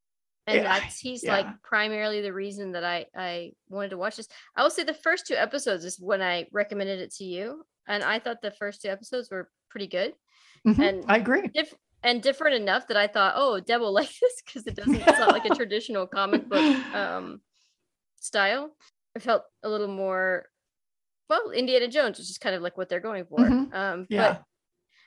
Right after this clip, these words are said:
Speaker 1: but I would agree. I think Layla, uh, who is the woman's <laughs> name,
Speaker 2: <laughs>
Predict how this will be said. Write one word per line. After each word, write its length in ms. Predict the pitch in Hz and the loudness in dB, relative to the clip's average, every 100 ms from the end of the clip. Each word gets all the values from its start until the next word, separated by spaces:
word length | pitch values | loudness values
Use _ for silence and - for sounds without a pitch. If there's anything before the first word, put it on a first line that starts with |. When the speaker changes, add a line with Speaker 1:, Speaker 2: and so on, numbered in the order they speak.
| _ - | _ -2
Speaker 1:
but 80 | 269 | 2
I 100 | 311 | 4
would 120 | 311 | 2
agree. 400 | 240 294 285 170 | 0 -2 0 0
I 120 | 220 | 0
think 320 | - 240 - _ _ _ - | -2 -4 -6 _ _ _ -6
Layla, 440 | 208 214 247 285 - _ _ _ _ 202 | -4 -2 -4 -6 -12 _ _ _ _ -14
uh, 140 | 196 | -12
who 100 | 196 | -12
is 160 | 190 196 | -14 -12
the 160 | 180 175 | -10 -10
woman's 320 | 175 196 - | -10 -12 -8
<laughs> 0 | |
name, 240 | 196 240 - - - _ | -4 -4 -6 -20 -20 _
Speaker 2:
<laughs> 40 | _ | _